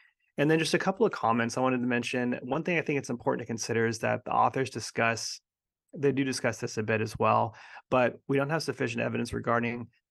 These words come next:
whether or not to continue the cycle or do we cancel based off of the endometrial thickness. And we're talking about a patient population here that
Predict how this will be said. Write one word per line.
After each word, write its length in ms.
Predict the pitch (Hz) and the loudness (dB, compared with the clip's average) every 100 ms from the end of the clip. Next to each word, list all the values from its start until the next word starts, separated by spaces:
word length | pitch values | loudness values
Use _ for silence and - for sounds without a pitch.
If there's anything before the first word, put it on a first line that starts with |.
| _ | _
whether 300 | - 143 127 | -8 -2 -2
or 40 | 123 | 0
not 160 | 117 113 | -4 -6
to 60 | |
continue 440 | 120 127 - 170 165 | -10 -4 0 4 4
the 100 | 147 | 4
cycle 400 | 160 139 143 143 | 2 0 2 4
or 300 | 143 123 120 | 4 2 0
do 100 | 117 | -4
we 100 | 113 | -6
cancel 480 | - 135 123 113 | -2 0 0 0
based 280 | 110 113 113 | 2 0 0
off 180 | 113 113 | -2 -4
of 60 | 113 | -6
the 80 | |
endometrial 520 | 117 117 117 - 117 107 | -4 -4 -4 -4 -6 -4
thickness. 480 | 117 107 107 - | -8 -8 -10 -8
And 100 | 117 120 | -2 0
we're 60 | |
talking 280 | 135 143 160 | 2 2 4
about 180 | 143 123 | 4 4
a 40 | |
patient 340 | 120 127 120 117 | 4 0 0 -4
population 560 | 113 - 120 110 123 | -4 -2 -2 -2 -4
here 260 | 117 117 110 | -2 0 2
that 200 | 110 | 0